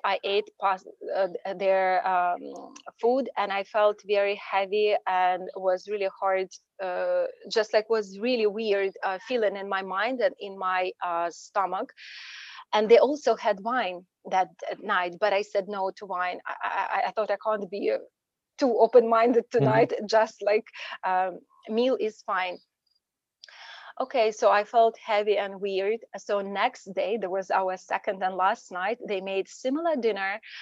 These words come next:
Speaker 2: Mm-hmm.
Speaker 1: and had cheese and everything, and they offered wine. And for some reasons, I decided to say yes to wine. So I had their dinner and I had wine. And guess what? I felt much better
Speaker 2: Hmm.
Speaker 1: because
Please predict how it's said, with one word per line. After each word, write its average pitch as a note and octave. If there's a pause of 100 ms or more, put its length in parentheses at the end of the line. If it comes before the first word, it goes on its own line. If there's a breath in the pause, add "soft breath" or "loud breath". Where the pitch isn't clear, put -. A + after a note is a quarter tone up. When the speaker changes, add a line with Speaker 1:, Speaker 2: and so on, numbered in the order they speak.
Speaker 2:
Mm-hmm. B2
Speaker 1:
and F#3+
had - (120)
cheese B3
and F3+
everything, A3+ (240)
and F#3+
they G3+
offered G#3
wine. F3+ (680 loud breath)
And G3+
for A3
some C4+
reasons, A#3
I G#3
decided G#3 (160)
to F#3+ (100)
say G3
yes G3+
to G3+
wine. G3
So F#3
I F#3
had A#3
their C4+
dinner A3
and F#3
I F#3
had F#3
wine. F#3 (340 soft breath)
And F3+
guess F3+
what? F3+ (400 loud breath)
I F#3
felt F#3+ (140)
much F#3
better F3+ (260 loud breath)
Speaker 2:
Hmm. G3+
Speaker 1:
because G3+